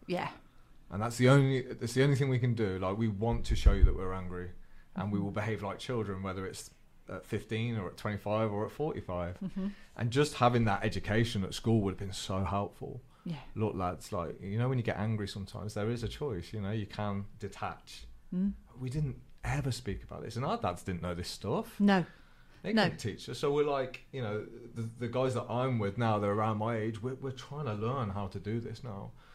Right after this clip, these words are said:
Speaker 1: Mm.
Speaker 2: And it's hard because we're so well trained in being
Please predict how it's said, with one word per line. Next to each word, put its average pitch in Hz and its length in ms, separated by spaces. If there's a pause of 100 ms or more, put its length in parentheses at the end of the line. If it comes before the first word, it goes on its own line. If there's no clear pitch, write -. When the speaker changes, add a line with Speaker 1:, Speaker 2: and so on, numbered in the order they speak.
Speaker 1:
Mm. 165 220 (160)
Speaker 2:
And 110 160
it's 113 100
hard 98 540
because 104 260
we're 135 80
so 110 260
well 95 220
trained 110 460
in 90 260 (260)
being 90 400